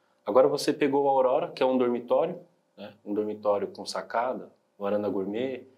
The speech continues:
Lá são nove andares, tem toda uma estrutura maior de condomínio. No caso do Aurora, a gente tá a cinquenta metros da estação Rubi, né?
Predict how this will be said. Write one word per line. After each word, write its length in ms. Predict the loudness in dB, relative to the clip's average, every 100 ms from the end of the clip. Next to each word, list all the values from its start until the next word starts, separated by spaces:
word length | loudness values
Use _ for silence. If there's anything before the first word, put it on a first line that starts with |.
| _ _ _
Lá 140 | 2
são 180 | 4 2
nove 260 | 2 2 0
andares, 580 | -4 -2 0 -2 -4 -10
tem 180 | -12
toda 220 | -2 0 0
uma 100 | -6
estrutura 440 | -8 -8 -2 -2
maior 440 | 0 0 0 0
de 100 | -2
condomínio. 800 | -6 -6 -6 -4 -4 -4 -4 -8 -16 _ _ _ _ _
No 120 | -2 4
caso 360 | 6 6 4
do 140 | 2 4
Aurora, 400 | 4 4 2 0
a 40 |
gente 260 | -2 -4 2
tá 140 | 2
a 40 | 2
cinquenta 480 | -2 -2 -2 0
metros 380 | 0 -2 -4 -4
da 80 | -4
estação 580 | -2 -6 -6 -8 -8 -14 _ _ _ _ _
Rubi, 440 | 0 2 6 6 4
né? 220 | 2